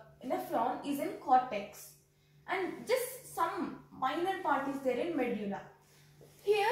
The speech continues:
in juxtamedullary, major part, not major part, yeah, major part is in the junction of cortex and medulla. So they are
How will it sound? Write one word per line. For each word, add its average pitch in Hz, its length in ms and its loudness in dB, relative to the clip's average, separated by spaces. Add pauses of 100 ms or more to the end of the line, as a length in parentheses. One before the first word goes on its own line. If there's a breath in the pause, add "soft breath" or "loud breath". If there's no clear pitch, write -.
(200)
in 277 140 -2
juxtamedullary, 349 960 4 (1600)
major 294 480 2
part, 320 240 6 (340)
not 285 320 4 (280)
major 277 320 0 (120)
part, - 220 2 (320)
yeah, 247 240 6
major 320 400 4
part 285 340 6 (120)
is 320 160 -4 (460)
in 320 260 -2 (240)
the 277 160 6
junction 269 400 2 (100)
of 247 180 6 (140)
cortex 262 480 4
and 349 100 -8
medulla. 214 400 -2
So 285 140 4
they 240 120 2
are 294 140 6